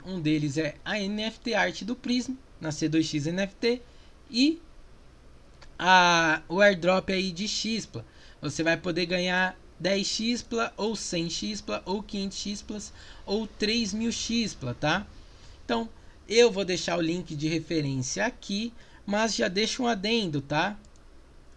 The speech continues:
Você tem que enviar aqui, ó, a sua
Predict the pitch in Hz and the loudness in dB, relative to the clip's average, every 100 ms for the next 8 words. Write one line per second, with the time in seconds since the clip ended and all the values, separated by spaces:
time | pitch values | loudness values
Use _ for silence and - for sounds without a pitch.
0 | - - 160 156 190 147 185 220 233 - | -16 -4 0 0 -2 -2 0 2 0 -2
1 | 208 226 208 190 175 160 151 - 233 214 | -2 0 0 0 2 2 2 -2 0 2
2 | 131 104 - - - - - - - - | 2 0 -8 -20 -20 -20 -20 -20 -20 -20
3 | - - 143 147 - 202 202 196 185 170 | -20 -6 -2 -2 -2 0 4 6 6 6
4 | 156 147 131 120 | 6 6 4 2